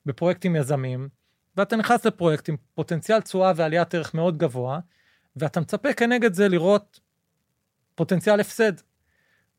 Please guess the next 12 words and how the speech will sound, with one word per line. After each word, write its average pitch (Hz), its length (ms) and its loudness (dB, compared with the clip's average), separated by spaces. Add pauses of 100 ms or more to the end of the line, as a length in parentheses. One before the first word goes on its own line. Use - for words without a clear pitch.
מה 165 140 0
שקורה 214 460 0 (160)
ברכישת, 143 880 -2
במוצר 147 680 0
הזה 165 120 -2
של 139 140 -6
רכישת 123 400 -6 (240)
נדל"ן 151 360 -2
בישראל, 240 480 -2 (520)
זה 143 100 -8
שבא 180 580 0
לטובתך 202 480 -2